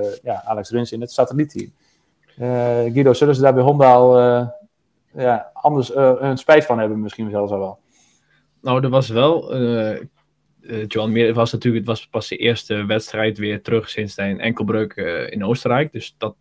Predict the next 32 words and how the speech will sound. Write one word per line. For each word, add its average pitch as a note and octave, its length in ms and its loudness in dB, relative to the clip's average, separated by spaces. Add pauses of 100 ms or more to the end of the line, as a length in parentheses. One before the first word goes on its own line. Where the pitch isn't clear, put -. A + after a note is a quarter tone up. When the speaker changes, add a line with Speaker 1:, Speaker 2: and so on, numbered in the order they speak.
Speaker 2:
moet G#2+ 240 -6
je G#2 80 -4
natuurlijk G2+ 320 -8
wel, G#2 340 -4
eh, F#2+ 280 -6
in, G2+ 180 -14
in A2 160 -8
acht - 180 -6
nemen. A#2 340 -2 (300)
En A2+ 140 -2
daarna B2 320 4
wa-, C#3 200 2
daarnaast B2 400 0
was A#2+ 220 -4
er A#2+ 60 -6
een A2+ 260 -4 (200)
best - 280 -6
wel A2+ 240 -2
opmerkelijk A#2 640 -2
probleem, G#2 600 -6
eh, F2+ 160 -10 (100)
aan G#2 100 -14
de G2+ 60 -14
zijkant. G2 560 -10 (840)
Ik - 60 -20
weet G2 100 -4
niet G2 100 -2
of F#2+ 60 -10
jij F#2 120 -6
dat F#2 140 -8
weet. A2 280 -6
Ehm, G#2 380 -4